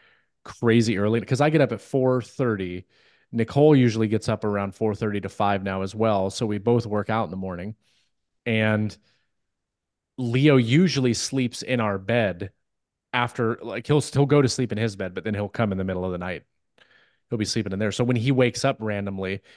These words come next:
and no one's in bed, he's been coming downstairs. Well, it's become a habit where he's been coming downstairs at, like, five in the morning, five fifteen. And luckily, on Christmas Day, we were so terrified that that was gonna happen,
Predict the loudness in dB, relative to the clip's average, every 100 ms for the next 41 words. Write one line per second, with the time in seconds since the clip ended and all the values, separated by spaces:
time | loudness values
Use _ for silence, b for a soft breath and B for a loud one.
0 | b -2 -2 0 2 2 0 -2 0 2
1 | 2 -2 -4 -6 -4 -2 0 -2 -4 -4
2 | -2 -2 -6 -6 -8 -6 -6 -4 -4 -2
3 | -4 -6 -8 -8 -10 -8 -8 -8 -12 -8
4 | -8 -8 -10 -16 -14 -10 -6 -6 -10 -12
5 | -10 -10 -12 -20 _ _ _ _ _ _
6 | -2 -2 -2 -8 -4 -6 -6 -12 _ _
7 | _ _ _ _ _ _ -14 -6 -4 -4
8 | -6 -10 b b b b b _ _ _
9 | _ _ _ _ _ _ 0 2 2 2
10 | 0 -4 -8 -10 -6 -6 -4 -4 -2 -2
11 | -2 0 0 0 -2 -4 -4 -2 -2 -2
12 | -2 -2 -2 -4 -4 -6 -10 -8 -8 -8
13 | -6 -6 -8 -16